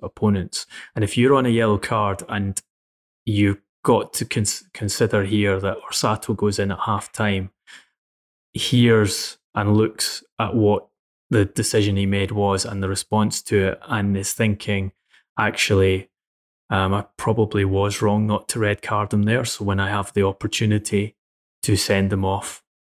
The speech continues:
um, if he, if he transgresses again, he will go," uh, which is what happened. Um, you can argue that Fred was unlucky in the actual second yellow card he got because, um, because of the way,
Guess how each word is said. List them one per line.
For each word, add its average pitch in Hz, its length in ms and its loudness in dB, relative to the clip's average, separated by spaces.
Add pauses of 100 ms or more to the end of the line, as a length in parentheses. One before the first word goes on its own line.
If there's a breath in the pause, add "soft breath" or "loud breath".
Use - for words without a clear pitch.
um, 98 200 2
if - 120 -4
he, 107 260 0
if 110 160 -4
he 101 120 -2
transgresses 98 920 -4
again, 95 460 -4 (120)
he - 140 -6
will 95 180 -2
go," 95 400 2 (800 loud breath)
uh, 95 200 0
which 110 260 2
is 107 120 2
what 95 200 2
happened. 117 540 -2 (260)
Um, 98 260 2
you 110 160 4
can 113 160 2
argue 104 340 2
that 101 140 -2
Fred 98 260 0
was 98 140 -2
unlucky 98 500 -2
in 98 100 2
the 98 100 -2
actual 95 540 -4
second 98 440 -2
yellow 95 240 0
card 92 340 -6
he 95 60 -8
got - 580 -2
because, 92 560 -4
um, 92 300 -6 (600 loud breath)
because 110 300 2
of 101 100 0
the 104 100 2
way, 98 440 0